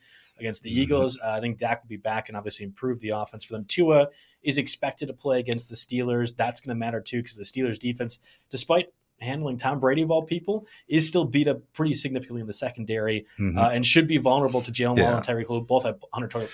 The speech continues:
Speaker 2: They were
Speaker 1: hundred
Speaker 2: missing
Speaker 1: touchdowns.
Speaker 2: Fitzpatrick and, like, two or three other defensive backs and
Speaker 1: Yeah. Mm-hmm.
Speaker 2: still managed to,
Speaker 1: Week
Speaker 2: uh,
Speaker 1: six was weird.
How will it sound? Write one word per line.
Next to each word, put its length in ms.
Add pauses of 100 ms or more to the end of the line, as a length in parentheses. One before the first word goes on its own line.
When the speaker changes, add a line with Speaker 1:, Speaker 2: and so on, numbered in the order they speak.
(140)
Speaker 2:
They 60
were 80
Speaker 1:
hundred 140
Speaker 2:
missing 340
Speaker 1:
touchdowns. 100
Speaker 2:
Fitzpatrick 640
and, 60
like, 220
two 140
or 80
three 200
other 180
defensive 500
backs 420 (100)
and 460 (100)
Speaker 1:
Yeah. 80
Mm-hmm. 20 (100)
Speaker 2:
still 360
managed 600 (160)
to, 200
Speaker 1:
Week 80
Speaker 2:
uh, 160
Speaker 1:
six 200
was 120
weird. 340